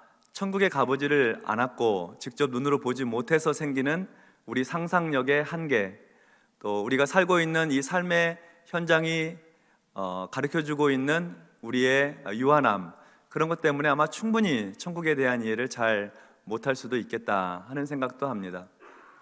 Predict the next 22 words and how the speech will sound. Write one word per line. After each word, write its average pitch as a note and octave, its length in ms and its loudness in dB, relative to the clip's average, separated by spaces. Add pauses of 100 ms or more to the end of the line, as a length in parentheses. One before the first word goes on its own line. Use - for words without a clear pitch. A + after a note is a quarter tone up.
(600)
만약 D3+ 340 4
이 D3+ 60 0
땅에서의 F#3+ 640 8
삶의 F#3+ 340 4
방식이 D#3+ 360 2
그대로 D#3 340 2
적용되는 D#3 520 0
천국이라고 D#3+ 600 0
한다면, B2 720 0 (1000)
어, F#2 580 -4
그 C3+ 100 -6
천국에 F3 420 0
가서 A#2+ 720 2 (420)
이 C3 100 -8
세상에서 C3 840 2 (560)
충분히 E3 440 -2
누리지 C#3 340 -2
못한 B2 800 0
그것도 D3+ 340 -4
누리보-, B2+ 400 -2
누려보고 B2 400 0
싶고, G2 600 -6